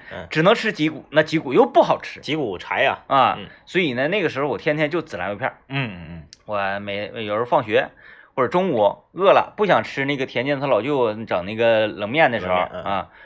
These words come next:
Speaker 2: 我就直接咔咔咔跑到家饭店。
Speaker 1: 嗯。
Speaker 2: 啊，呃，有个厨，厨师叔叔，咔，
Speaker 1: 嗯，嗯。
Speaker 2: 给我炒点孜然肉片儿，整碗大米饭，
Speaker 1: 是。
Speaker 2: 哗，一，一顿饭。
Speaker 1: 哎，一和。
Speaker 2: 那一次，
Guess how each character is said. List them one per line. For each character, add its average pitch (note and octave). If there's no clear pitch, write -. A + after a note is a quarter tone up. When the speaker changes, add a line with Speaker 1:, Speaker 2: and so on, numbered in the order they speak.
Speaker 2:
我 G2
就 G2+
直 F#2
接 F#2+
咔 F#2+
咔 F#2
咔 F#2
跑 F2+
到 G2
家 G2
饭 G2+
店。 A2
Speaker 1:
嗯。 A#2
Speaker 2:
啊， F2
呃， F#2
有 F2+
个 G2
厨， G2+
厨 -
师 G2+
叔 F2+
叔， G#2
咔， -
Speaker 1:
嗯， B2+
嗯。 G2+
Speaker 2:
给 G#2
我 G2
炒 F#2+
点 A2
孜 -
然 G2
肉 A#2
片 -
儿， -
整 -
碗 G2+
大 A#2+
米 G#2+
饭， -
Speaker 1:
是。 -
Speaker 2:
哗， -
一， G2+
一 G2+
顿 A2
饭。 -
Speaker 1:
哎， F#2+
一 F#2
和。 F#2
Speaker 2:
那 D#4+
一 G3
次， -